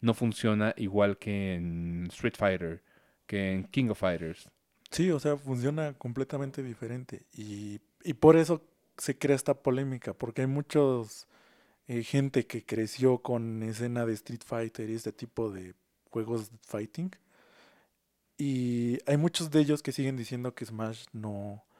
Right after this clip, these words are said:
Speaker 2: no es un juego de peleas, no es un juego competitivo, no es un juego, o sea, le quitan mucho mérito a lo que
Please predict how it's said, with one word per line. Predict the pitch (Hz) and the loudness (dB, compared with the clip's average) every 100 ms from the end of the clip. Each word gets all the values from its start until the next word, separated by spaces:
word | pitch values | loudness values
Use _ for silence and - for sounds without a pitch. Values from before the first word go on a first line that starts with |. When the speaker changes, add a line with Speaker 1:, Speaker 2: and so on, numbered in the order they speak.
| _ _ _ | _ _ _
Speaker 2:
no | 135 143 151 | 2 4 4
es | 156 | 2
un | 135 | 0
juego | 143 139 | 2 2
de | |
peleas, | - 110 120 | 2 0 0
no | 135 | 0
es | 135 | 0
un | 139 | -2
juego | - 143 135 | 2 4 4
competitivo, | - 107 104 98 98 135 123 | 2 -6 -6 -6 -2 -2 -2
no | 123 | -4
es | 135 | -2
un | 143 | -4
juego, | 131 - 143 139 123 117 | -2 4 4 4 2 -2
o | 107 | 0
sea, | 131 143 | 2 2
le | 156 139 131 135 | 0 0 2 0
quitan | 156 180 170 | 0 0 2
mucho | 170 - 156 | 0 0 -2
mérito | 139 143 139 - 113 101 | 0 -2 -2 -2 -2 -2
a | 98 | -6
lo | 101 101 | -8 -10
que | - 104 | -8 -8